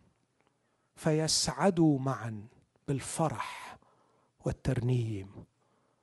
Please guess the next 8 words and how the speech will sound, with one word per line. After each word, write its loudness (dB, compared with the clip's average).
والتعليم، 0
ويبنوا 8
أحدهم 6
الآخر. -10
لكن -2
أتوا 2
عابدين -2
ويخرجوا 4